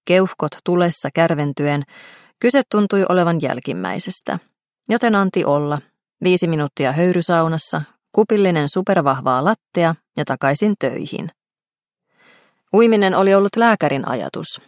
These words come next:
Veera oli mennyt rutiinitarkastukseen valmistautuneena kuulemaan tavanomaisen luennon ylipainostaan.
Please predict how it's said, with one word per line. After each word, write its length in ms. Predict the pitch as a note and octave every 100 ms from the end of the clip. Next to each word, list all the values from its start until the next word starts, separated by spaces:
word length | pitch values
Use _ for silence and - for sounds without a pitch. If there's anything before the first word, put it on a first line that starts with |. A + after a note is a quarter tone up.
| _ _ _ _ E3
Veera 220 | F3+ F3+
oli 120 | E3+
mennyt 280 | F3 F3 E3
rutiinitarkastukseen 1160 | F#3 G3 F3+ D3+ D3+ D3 D3+ - D3+ - D3+ D3+
valmistautuneena 840 | E3 E3+ E3 D3 C#3+ D3 D3+ D3 C#3+
kuulemaan 460 | D#3+ D3+ D3 C#3+
tavanomaisen 760 | C#3+ D3+ D3+ D3 C#3+ D3+ E3+ E3
luennon 360 | F3+ E3+ E3+ F3
ylipainostaan. 960 | F#3 D3 - C#2 - - - - -